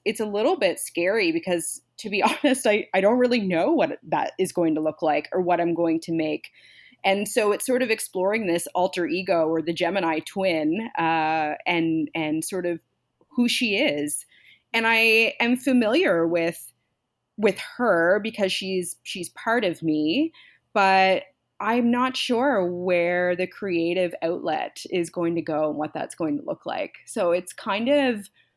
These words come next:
a real, um, literal translation of self into art.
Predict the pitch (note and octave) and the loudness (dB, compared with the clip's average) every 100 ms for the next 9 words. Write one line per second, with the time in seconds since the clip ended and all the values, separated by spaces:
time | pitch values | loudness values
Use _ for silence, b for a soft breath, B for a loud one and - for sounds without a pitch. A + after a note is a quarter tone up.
0 | _ _ _ _ _ _ - G3+ G3 F#3 | _ _ _ _ _ _ 0 2 2 -2
1 | E3+ F3 F3 F3 F#3 F#3 F#3+ - E3 D#3+ | -2 0 2 2 2 4 4 2 0 0
2 | D#3+ D#3+ D#3 D3+ D3+ D3 - F#3 F3 F#3 | 0 0 0 0 -2 -6 -8 -2 0 0
3 | F3+ E3 D#3+ D#3 D#3+ C#3+ _ - - F3+ | 0 0 0 0 -4 -6 _ -12 -4 -2
4 | F3 E3+ E3+ D#3+ E3 E3+ F#3 D#3 D#3 - | 0 0 -2 -2 -2 -2 -2 0 -2 -2
5 | D#3 D3+ D3+ D3 - E3+ E3 D#3+ D#3+ - | -4 -2 -4 -4 -2 2 4 2 -2 -10
6 | - D#3+ D3+ D#3 - D3+ A#2 - | -4 -2 -2 -4 -2 -4 -4 -8